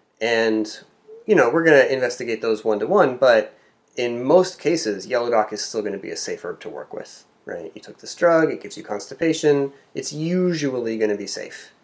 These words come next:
to add some yellow dock into your life and get a bit of relief there. So that's really handy. But also, we don't want even, um, what some people regard as normal and what we would regard as constipation to go on for very long,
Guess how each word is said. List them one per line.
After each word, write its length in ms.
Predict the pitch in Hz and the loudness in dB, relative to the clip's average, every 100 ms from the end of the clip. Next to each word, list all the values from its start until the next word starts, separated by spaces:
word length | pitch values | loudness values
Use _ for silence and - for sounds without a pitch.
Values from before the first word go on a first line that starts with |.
| _ | _
to 140 | - 110 | -12 -6
add 240 | 104 104 | -4 -4
some 180 | - 101 | -6 -8
yellow 200 | 98 95 | -8 -6
dock 220 | 95 92 | -6 -6
into 200 | 95 - | -10 -12
your 140 | 107 135 | -8 2
life 400 | 160 147 - - _ _ - | 4 4 0 -20 _ _ -12
and 120 | 202 | -8
get 120 | 90 | -8
a 40 | |
bit 140 | - - | -8 -8
of 80 | 95 | -4
relief 340 | 123 156 - | 0 0 -2
there. 200 | - - - - - _ _ | -12 -12 -10 -12 -12 _ _
So 140 | - | -10
that's 120 | 185 | -6
really 180 | 127 107 | -2 -2
handy. 320 | 101 87 104 - _ _ _ - _ _ - | -4 -10 -14 -14 _ _ _ -20 _ _ -4
But 120 | 156 | 2
also, 400 | 220 - 202 175 | 4 6 6 6
we 220 | 151 156 | 2 -2
don't 220 | 165 247 196 | 4 6 6
want 320 | 196 160 - | 6 6 2
even, 580 | 143 143 135 123 110 104 _ - | 4 6 6 2 -2 -4 _ -2
um, 600 | 110 107 98 95 98 104 _ _ _ | 0 0 0 -8 -12 -16 _ _ _
what 380 | 127 120 117 - | -2 0 0 -4
some 240 | - - 151 | -10 -4 -2
people 280 | 151 139 123 | 0 0 -2
regard 400 | 120 113 110 107 | 0 4 4 4
as 180 | 101 | -2
normal 500 | 117 151 160 - 92 - _ _ _ - | 0 4 4 4 -4 -12 _ _ _ -4
and 520 | 107 104 104 101 101 - - | 0 2 2 -2 -6 -10 -2
what 220 | 110 104 | -2 0
we 100 | 143 | -2
would 140 | 131 | -2
regard 340 | 113 110 104 101 | -6 2 2 2
as 160 | 98 | -2
constipation 1000 | - 120 113 - - 147 131 113 101 95 - | -6 -8 -8 -10 -4 -4 -2 -4 -4 -8 -10
to 100 | 139 | -4
go 240 | 139 135 | 2 4
on 340 | 127 113 107 107 | 4 4 0 -4
for 220 | - - 120 | -14 -10 -2
very 260 | 113 107 | 2 2
long, 480 | 107 120 - - - | 2 0 -2 -6 -16